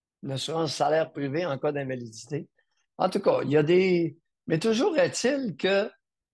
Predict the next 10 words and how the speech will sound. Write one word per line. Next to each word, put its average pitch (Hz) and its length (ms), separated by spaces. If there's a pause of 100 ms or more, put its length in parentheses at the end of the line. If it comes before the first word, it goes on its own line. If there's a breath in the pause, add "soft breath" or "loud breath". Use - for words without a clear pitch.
ce - 100
qui 175 100
m'a 208 140
interpellé, 143 960 (960)
et 151 680 (1500)
c'est - 320
qu'en 175 380
deux 180 160
mille 233 200
vingt-trois, 156 680